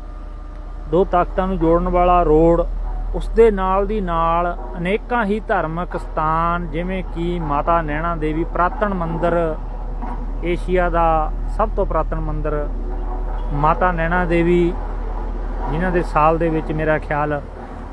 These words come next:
ਦੋ ਨਰਾਤੇ ਵੀ ਆਉਂਦੇ ਹੈ। ਉਸ ਤੋਂ ਬਾਅਦ ਬਾਰਾਂ ਸਕਰਾਂਦਾਂ, ਜੋ ਕਿ ਕੀਰਤਪੁਰ ਸਾਹਿਬ, ਬਾਬਾ ਗੁਰਦਿੱਤਾ ਜੀ, ਪਤਾਲਪੁਰੀ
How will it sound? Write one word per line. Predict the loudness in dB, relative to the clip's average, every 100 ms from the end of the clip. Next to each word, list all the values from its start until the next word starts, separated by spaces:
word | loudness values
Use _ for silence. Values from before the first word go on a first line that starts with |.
| 2
ਦੋ | 4 6
ਨਰਾਤੇ | 6 2 2 0
ਵੀ | 2 4
ਆਉਂਦੇ | 2 2 4 4
ਹੈ। | 4 0 -6 -6
ਉਸ | -4 -2
ਤੋਂ | 4 4
ਬਾਅਦ | 6 6 4 0 -4 -8 -12 -12 -12 -6
ਬਾਰਾਂ | 2 4 4 4 2 0 -4 -8
ਸਕਰਾਂਦਾਂ, | -6 -4 -4 -2 0 0 -4 -8 -14 -14 -12 -2
ਜੋ | 2 4
ਕਿ | 2
ਕੀਰਤਪੁਰ | 2 2 2 2 0 0
ਸਾਹਿਬ, | 0 2 6 6 4 -2 -8 -2
ਬਾਬਾ | 0 2 2 2
ਗੁਰਦਿੱਤਾ | 0 0 0 2 2
ਜੀ, | 2 -2 -4 -4
ਪਤਾਲਪੁਰੀ | -2 0 0 -2 -4